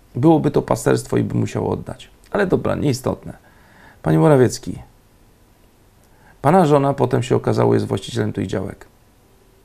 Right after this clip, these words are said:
Sprzedaliście te działki, kupiliście za grosze, sprzedaliście za miliony.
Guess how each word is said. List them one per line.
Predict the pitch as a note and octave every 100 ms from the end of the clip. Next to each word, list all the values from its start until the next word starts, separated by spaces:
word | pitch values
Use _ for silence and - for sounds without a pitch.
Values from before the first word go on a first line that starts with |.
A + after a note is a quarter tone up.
| _ _ -
Sprzedaliście | - C3+ C#3 C3 B2+
te | G#2+
działki, | G2 G#2 G2 -
kupiliście | B2 C3 B2 B2
za | B2
grosze, | A#2+ B2 B2
sprzedaliście | - A2+ A#2 A2 A#2
za | A2
miliony. | G#2+ G2+ G2+ F#2+